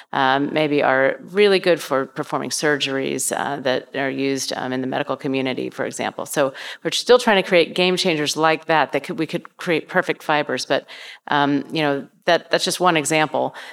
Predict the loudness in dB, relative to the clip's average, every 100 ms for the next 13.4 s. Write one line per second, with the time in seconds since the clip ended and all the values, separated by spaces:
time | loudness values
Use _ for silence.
0 | -4 -2 2 2 4 0 -2 0 2 2
1 | 4 2 2 0 0 0 -2 0 2 2
2 | 2 2 2 2 0 0 -2 -2 0 0
3 | 0 -2 -2 -8 -2 -2 0 -2 -4 -2
4 | -4 -2 -4 -4 -4 -4 -2 -2 0 0
5 | 0 0 -2 -8 -16 -18 -10 -2 0 0
6 | -2 -2 -2 0 0 0 0 2 2 2
7 | 0 0 0 0 0 0 2 4 2 0
8 | -6 -6 -2 -2 2 4 4 4 0 -2
9 | -4 -4 -4 -2 -2 -2 -2 -4 -4 0
10 | 2 0 -2 -14 -18 -4 -2 0 0 0
11 | 0 0 0 0 2 2 2 0 -2 -4
12 | -4 -2 0 0 -2 -4 -2 -2 0 0
13 | 0 0 -2